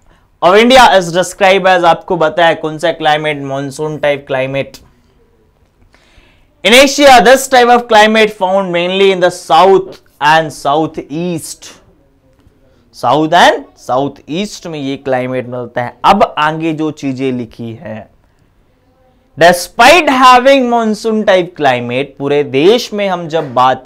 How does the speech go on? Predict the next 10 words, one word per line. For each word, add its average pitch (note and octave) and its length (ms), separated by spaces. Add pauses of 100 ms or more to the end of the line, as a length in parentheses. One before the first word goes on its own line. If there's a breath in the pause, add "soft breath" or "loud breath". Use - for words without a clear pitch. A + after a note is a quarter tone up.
करेंगे, B2 380
हम D3 220
कहेंगे C3 520
नहीं D#3 380
भाई C#3+ 260
ये F3 240
मॉनसून E3 600
टाइप G3+ 340
क्लाइमेट A#2 520
है, G#3 160